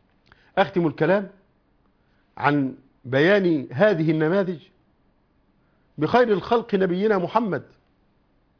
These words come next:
صلوات الله وسلامه عليه. النبي عليه الصلاة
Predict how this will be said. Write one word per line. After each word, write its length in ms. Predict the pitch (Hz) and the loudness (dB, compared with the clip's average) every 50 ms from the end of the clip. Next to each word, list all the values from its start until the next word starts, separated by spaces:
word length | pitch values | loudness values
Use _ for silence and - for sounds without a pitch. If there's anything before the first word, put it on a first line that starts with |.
| _ _ _ _ _ _ | _ _ _ _ _ _
صلوات 500 | - - - 208 220 208 214 240 220 220 | -6 -2 0 2 4 4 4 2 2 0
الله 320 | 202 202 214 220 190 185 185 | 0 0 2 2 2 2 2
وسلامه 680 | 180 185 170 - 170 170 175 180 170 143 143 143 131 | 0 0 0 0 2 2 2 2 0 -2 -4 -6 -6
عليه. 240 | 117 120 107 98 87 85 _ _ _ _ _ _ _ _ _ _ _ _ _ _ _ _ _ _ _ _ _ _ _ _ - | -6 -8 -8 -10 -14 -16 _ _ _ _ _ _ _ _ _ _ _ _ _ _ _ _ _ _ _ _ _ _ _ _ -10
النبي 320 | 135 151 160 180 202 190 | -6 -6 -4 -4 -6 -8
عليه 200 | 151 151 165 170 | -8 -8 -8 -10
الصلاة 360 | 160 - - - 143 156 165 | -10 -10 -12 -16 -14 -14 -14